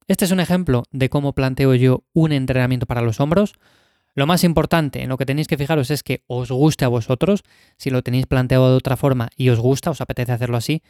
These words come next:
y os va bien, bueno, pues seguir con ella. No quiere decir que tengáis que cambiar nada. Pero lo más importante de todo al final, como digo, es generar cierta adherencia al plan y no pensar que por meter más ejercicios, más volumen, más series,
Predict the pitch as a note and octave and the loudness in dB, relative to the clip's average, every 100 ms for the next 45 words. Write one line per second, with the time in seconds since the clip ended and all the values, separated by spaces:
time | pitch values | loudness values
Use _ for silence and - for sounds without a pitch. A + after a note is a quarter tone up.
0 | _ _ B2+ B2 A#2 B2 B2+ F3 E3 C3+ | _ _ -2 -2 0 2 2 2 -2 -6
1 | - C3 - - - A#2+ C3+ D3+ B2 A#2 | -6 -8 -8 -12 -6 0 0 2 0 0
2 | B2 F3 E3 B2+ C3+ B2 C3+ C3+ B2 B2+ | 0 0 -2 -2 -2 -2 -6 -6 -4 -4
3 | - B2+ A#2+ A2 A#2+ D3+ F3+ _ _ _ | -6 -6 -4 -4 -2 -2 -4 _ _ _
4 | _ _ _ F#3+ G3 - _ _ C#3+ D3 | _ _ _ 0 2 -2 _ _ -4 -2
5 | D#3 C#3+ C#3 D3 C#3+ C3+ C3 D3 C#3+ A#2+ | -2 -4 -4 -2 0 0 2 2 2 0
6 | C#3+ D3+ C3+ C3+ C3 B2 - C3 - _ | -2 -2 0 2 0 -2 -4 -6 -6 _
7 | - C#3 B2+ B2+ C3 A#2 - C3+ A#2+ A#2+ | -6 -2 0 2 0 -2 0 0 0 0
8 | A#2 B2 A#2+ D3 - F#3+ G3 - _ _ | 0 0 -2 -2 0 0 0 -8 _ _
9 | _ _ G#3 G3+ C#3 D#3 E3 D#3 C3+ C3+ | _ _ 0 0 -2 0 0 0 -2 -2
10 | D#3+ D3+ C#3 C3 B2+ C3 B2 C3 C#3 C3 | -4 -4 -2 -2 -2 -4 -4 -4 -4 -4
11 | C3 - C#3 C#3+ B2+ C3+ C#3+ B2+ C3 C#3+ | -6 -4 -4 0 -2 0 -2 2 2 2
12 | C#3 C3 C#3+ B2+ C3 C#3 | 0 -2 -2 -2 -2 -2